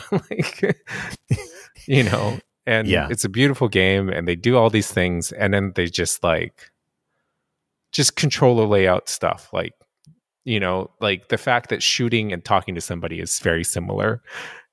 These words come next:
Speaker 1: <laughs> you know, and constantly you're,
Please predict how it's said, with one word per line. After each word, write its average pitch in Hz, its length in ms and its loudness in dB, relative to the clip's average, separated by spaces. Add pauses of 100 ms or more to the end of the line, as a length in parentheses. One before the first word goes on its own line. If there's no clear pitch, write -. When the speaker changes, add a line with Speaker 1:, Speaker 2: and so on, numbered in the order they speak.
(420)
Speaker 1:
<laughs> - 1120 -2
you 143 80 0
know, - 340 2 (520)
and 127 160 2
constantly 135 720 4
you're, 117 220 4